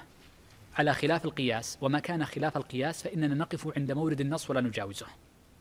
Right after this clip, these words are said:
الأمر الثاني أن هذه العمامة الصماء يكره لبسها،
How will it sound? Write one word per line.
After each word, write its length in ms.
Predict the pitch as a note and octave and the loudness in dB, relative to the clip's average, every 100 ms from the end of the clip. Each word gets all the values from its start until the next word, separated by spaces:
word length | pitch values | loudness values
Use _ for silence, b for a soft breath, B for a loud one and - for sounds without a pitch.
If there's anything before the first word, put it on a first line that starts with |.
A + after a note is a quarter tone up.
| - - - b b E3 | -20 -20 -20 b b 0
الأمر 260 | - G3+ | 4 2
الثاني 440 | - D#3+ C3+ C3 D#3+ | 2 0 0 0 0
أن 140 | C#3+ | -2
هذه 240 | C3+ F#3 | 0 -2
العمامة 340 | D3+ C#3 D#3+ D3 | -2 0 2 0
الصماء 560 | - C#3 C3 C#3 E3+ - | -2 -2 0 2 2 0
يكره 420 | E3+ - E3+ C3 | -2 0 0 0
لبسها، 540 | C#3 - C3+ A2 A2 | -2 -4 -4 -2 -2